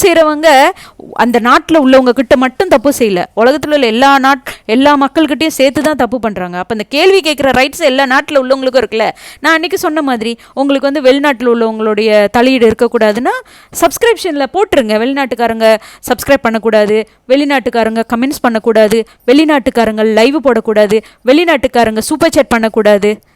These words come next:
ஆ? இந்த மாதிரிலாம் கட்-, அந்த ஒரு கட்டுப்பாடை போட்டுருங்க, உங்களுடைய அந்த சேனல் அந்த மாதிரி போட்டுருங்க.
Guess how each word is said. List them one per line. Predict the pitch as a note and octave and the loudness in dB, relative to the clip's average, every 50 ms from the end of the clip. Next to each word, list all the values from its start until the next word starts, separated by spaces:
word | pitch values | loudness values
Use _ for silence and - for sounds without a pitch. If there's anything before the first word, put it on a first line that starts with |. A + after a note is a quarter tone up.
| _ _ _ _ _ _ _ - | _ _ _ _ _ _ _ 0
ஆ? | C#4+ E4+ G4+ - - _ _ _ _ _ _ _ _ _ _ _ _ _ _ _ _ _ _ _ _ _ _ _ _ | 0 0 0 0 -6 _ _ _ _ _ _ _ _ _ _ _ _ _ _ _ _ _ _ _ _ _ _ _ _
இந்த | - - F#4 G4 F#4+ G4 | -4 -2 0 2 2 0
மாதிரிலாம் | G4+ G4+ G4 F#4+ F#4+ G4 - | 0 0 0 0 -2 -2 -2
கட்-, | - D#4+ D4 - - | -2 -4 -4 -2 0
அந்த | - C#4 C#4+ C4+ C#4 C#4+ | 0 0 2 2 2 2
ஒரு | C#4+ C#4+ C#4+ - | 2 0 0 -2
கட்டுப்பாடை | D#4 D4+ - - - - C#4+ B3 A3+ - | -2 -2 0 0 2 2 2 2 4 4
போட்டுருங்க, | C4 C4+ A#3+ C4+ B3 A3 G#3 | 2 2 2 0 -4 -4 -4
உங்களுடைய | G3+ G3 G3+ G3 G3 G3+ G3 G3 G3 | -8 -8 -6 -6 -4 -4 -2 -2 -2
அந்த | G3+ G3+ G3 | -2 -4 -6
சேனல் | - B3+ B3+ C4 C4 A3+ | -4 -4 -4 -4 -4 -4
அந்த | G#3 F#3+ G3 | -4 -4 -4
மாதிரி | G#3 G#3+ A3+ - A3 | -2 -2 -2 -2 -2
போட்டுருங்க. | G3+ F#3 G3+ F#3+ F#3+ A3 C4 | -2 -2 -4 -4 -2 -2 -2